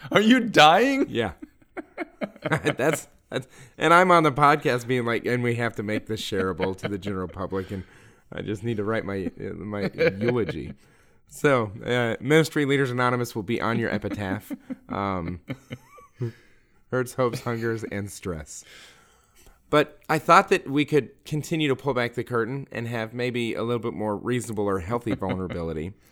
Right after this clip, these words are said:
Speaker 2: <laughs> and, uh, share a little bit about
Speaker 1: Yeah.
Speaker 2: why. So there's that book, Start With the Why. It basically says,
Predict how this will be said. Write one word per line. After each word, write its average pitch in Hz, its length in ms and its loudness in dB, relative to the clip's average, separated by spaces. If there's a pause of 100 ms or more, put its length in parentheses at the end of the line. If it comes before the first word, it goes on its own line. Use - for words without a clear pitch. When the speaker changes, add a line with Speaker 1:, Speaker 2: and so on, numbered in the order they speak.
Speaker 2:
<laughs> - 240 -20
and, 107 400 -4
uh, 98 220 -4
share 151 360 2
a 170 40 4
little 160 140 2
bit 160 160 0
about 147 240 -2
Speaker 1:
Yeah. 92 100 -2
Speaker 2:
why. 110 560 -2 (500)
So 135 200 -2
there's 135 220 -2
that 127 180 0
book, 143 200 2
Start 131 260 4
With 143 160 -4
the 135 80 2
Why. 95 380 0 (300)
It 98 220 -10
basically 95 480 -8
says, 87 420 -8